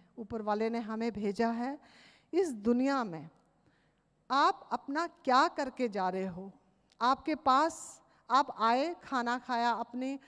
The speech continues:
फैमिली को देखा, जॉब की,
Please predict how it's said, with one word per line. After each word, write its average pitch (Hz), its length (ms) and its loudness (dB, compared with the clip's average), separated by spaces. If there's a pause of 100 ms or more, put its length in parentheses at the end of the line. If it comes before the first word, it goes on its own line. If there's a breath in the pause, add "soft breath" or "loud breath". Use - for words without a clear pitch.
(640 loud breath)
फैमिली 254 440 -4
को 277 140 -2
देखा, 240 540 -2 (1040 loud breath)
जॉब 233 340 6
की, 233 500 -6